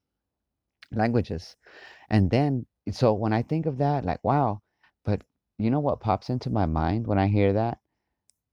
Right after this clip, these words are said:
The Tower of Babel. Okay. <laughs> Now, remember, I'm not pushing religion on you.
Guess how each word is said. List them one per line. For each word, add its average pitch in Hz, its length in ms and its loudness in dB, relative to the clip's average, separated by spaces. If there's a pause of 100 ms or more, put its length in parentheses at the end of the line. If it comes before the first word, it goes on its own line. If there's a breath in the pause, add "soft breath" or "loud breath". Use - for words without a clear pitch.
(300)
The 90 180 2
Tower 92 540 0
of 90 200 -6
Babel. 78 400 -2 (520)
Okay. 101 220 0 (760 soft breath)
<laughs> - 0 -
Now, 110 400 4
remember, 98 500 -2 (720 loud breath)
I'm 85 80 -2
not 107 180 0
pushing 127 300 2
religion 113 440 2
on 87 180 -4
you. 90 200 -6